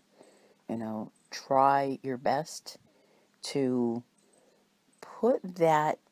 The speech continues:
energy and anxiety to some other good use so that by the end of the day, when you go to bed, you get some sleep, because that's what's most important.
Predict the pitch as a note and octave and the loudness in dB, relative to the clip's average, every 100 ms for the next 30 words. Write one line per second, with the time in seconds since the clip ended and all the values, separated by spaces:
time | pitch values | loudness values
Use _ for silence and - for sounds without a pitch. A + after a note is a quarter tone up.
0 | _ _ _ _ _ _ _ C#3 D3 C#3+ | _ _ _ _ _ _ _ -4 -2 -4
1 | C3+ C3 A2 B2+ B2 A2 G#2+ G2+ - A2 | -4 -6 -4 -2 0 0 -2 -2 -2 0
2 | G2+ G2+ F2 - _ _ _ _ - C3+ | 2 0 -4 -10 _ _ _ _ -2 -2
3 | - C#3 C3+ B2+ A#2 A2+ G#2+ G#2 F2 - | 2 4 4 2 2 0 -2 -4 -6 -10
4 | - - - _ _ _ _ - B2 A#2 | -10 -12 -12 _ _ _ _ -2 2 4
5 | A#2 B2 A#2 A#2 A2+ A2+ A2+ A#2+ A#2 A2 | 4 4 4 2 -2 0 -2 -2 -2 0
6 | A2 G#2+ G#2+ - _ _ _ _ A2+ A2+ | 2 2 -2 -8 _ _ _ _ -4 -4
7 | G#2+ A#2 G#2+ A2 G#2+ G2+ G#2 - _ _ | 0 0 0 2 2 2 0 -4 _ _
8 | _ _ _ _ _ - - - G2 - | _ _ _ _ _ -12 -10 -8 -8 -8
9 | A2 G2+ - - - - - _ _ _ | -8 -8 -10 -12 -14 -18 -20 _ _ _
10 | - - A2+ A#2 A2+ G#2+ - G2+ - G2+ | -14 -6 -6 -4 -2 -4 -2 -8 -6 -10
11 | G2+ - - G#2+ - - - | -10 -10 -12 -10 -12 -12 -14